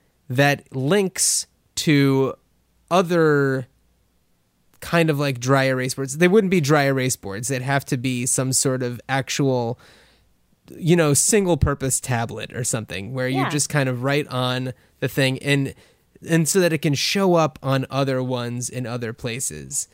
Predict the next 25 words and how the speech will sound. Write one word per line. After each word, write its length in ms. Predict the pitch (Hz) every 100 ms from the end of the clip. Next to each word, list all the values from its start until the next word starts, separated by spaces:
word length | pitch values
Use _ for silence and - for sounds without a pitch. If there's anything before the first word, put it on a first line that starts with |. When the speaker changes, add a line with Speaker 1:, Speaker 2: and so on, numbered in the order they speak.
| -
Speaker 2:
In 180 | 370 381
my 160 | 427
Speaker 1:
So, 120 | 381 214
Speaker 2:
head, 100 | 240
Speaker 1:
like 100 | 277
Speaker 2:
it's 160 | - -
the 100 | 285
same 380 | - 240 240
way 180 | 220 208
that 180 | 208 -
when 140 | 196
you 160 | 190 196
sign 760 | - - 175 170 180 196 196 - -
your 240 | 202 180
name 420 | 180 165 175 214
for 340 | - 190 165 -
a 200 | 170 175 -
credit 220 | - 196 185
card 180 | 214 -
purchase, 220 | 226 139
Speaker 1:
Yes. 480 | 254 302 - - - _ _ _ _ -
Mm-hmm. 360 | 143 120 143 170 -
Speaker 2:
they 300 | 208 208 254
have 460 | 247 285 285 254 214
the 160 | 226